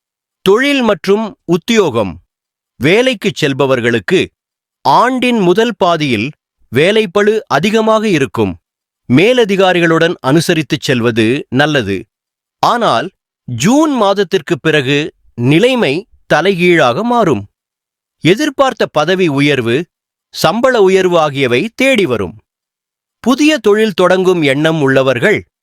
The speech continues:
ஆண்டின் இரண்டாம் பாதியில் தொடங்குவது சிறப்பு. ஏற்றுமதி, இறக்குமதி தொழிலில் இருப்பவர்கள் கொடிகட்டி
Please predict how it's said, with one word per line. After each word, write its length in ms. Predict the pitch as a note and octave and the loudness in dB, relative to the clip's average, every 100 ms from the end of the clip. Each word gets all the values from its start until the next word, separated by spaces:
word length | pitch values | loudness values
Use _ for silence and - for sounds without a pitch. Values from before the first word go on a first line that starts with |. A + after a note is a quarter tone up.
| _ _ _ _ | _ _ _ _
ஆண்டின் 640 | E3 B3 B3+ A3+ A3 F#3 | 0 2 0 -4 -4 -6
இரண்டாம் 540 | C#3 G3 C4 B3 A#3+ G3+ | -2 0 0 0 0 0
பாதியில் 440 | F3+ F3+ E3+ D3+ | 0 0 0 0
தொடங்குவது 580 | C#3+ C3+ B2 A2+ A2+ G#3+ | 0 0 0 0 0 -2
சிறப்பு. 520 | - G#3 - A2 - _ _ _ _ _ _ - | 0 -2 -2 -6 -6 _ _ _ _ _ _ -4
ஏற்றுமதி, 920 | D3 A#3+ B3+ C#4 B3+ A#3+ B3+ B3 - _ _ | 0 0 -2 -4 0 0 -2 -6 -12 _ _
இறக்குமதி 640 | C#3+ G3+ B3+ C4 A#3+ G#3 F#3 | 0 0 0 -2 -2 -2 0
தொழிலில் 440 | F3 F3 F3+ E3 | 2 2 2 2
இருப்பவர்கள் 680 | C#3 C3+ C#3+ C3 B2+ G#3+ G2 _ _ _ _ | 0 0 -2 0 0 -2 -4 _ _ _ _
கொடிகட்டி 560 | A3 A3+ E3+ C#3+ A#3+ | -2 0 0 -2 -2